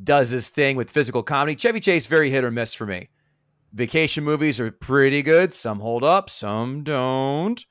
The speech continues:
Uh, and of course, you've got Bill Murray, who nails it.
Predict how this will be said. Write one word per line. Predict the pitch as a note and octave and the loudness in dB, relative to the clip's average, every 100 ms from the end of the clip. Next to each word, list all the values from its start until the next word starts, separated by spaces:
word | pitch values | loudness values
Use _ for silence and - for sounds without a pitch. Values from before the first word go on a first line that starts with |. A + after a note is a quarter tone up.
| _ _ _ _ _ _ _ _ _ _ | _ _ _ _ _ _ _ _ _ _
Uh, | D3 D3 C#3+ C#3 C#3 C#3+ C#3+ | 2 6 8 8 8 6 6
and | D3+ | 4
of | D#3+ | 2
course, | - E3+ F3 - | 4 6 6 2
you've | E3+ | -4
got | D3 E3+ F3+ F#3 - _ _ _ _ _ _ | 2 4 4 0 -6 _ _ _ _ _ _
Bill | G3+ A3+ | 2 4
Murray, | F#3+ C4 G3+ F#2+ G2 _ - | 2 -2 -4 -6 -12 _ -6
who | B2+ C#3 C3+ B2+ - _ _ _ _ _ _ _ _ | 0 2 2 -4 -8 _ _ _ _ _ _ _ _
nails | A#2+ A#2+ C3 C#3 D3+ C#3+ G2+ | -10 -4 0 2 4 2 -2
it. | F2+ | -10